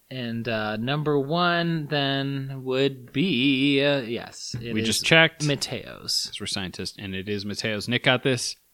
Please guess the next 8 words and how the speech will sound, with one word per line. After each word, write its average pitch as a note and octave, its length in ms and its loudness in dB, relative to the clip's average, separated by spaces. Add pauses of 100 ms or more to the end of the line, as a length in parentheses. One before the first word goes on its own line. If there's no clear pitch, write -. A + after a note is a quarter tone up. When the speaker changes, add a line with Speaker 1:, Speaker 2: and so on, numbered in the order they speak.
(380)
Speaker 2:
exactly G2 640 -2
right. D#2 220 -8 (360)
Speaker 1:
You - 120 0
know, D2+ 140 -2 (380)
did G#3+ 140 12
I D#3 160 12 (240)
take E3+ 260 4
n-, C3 120 4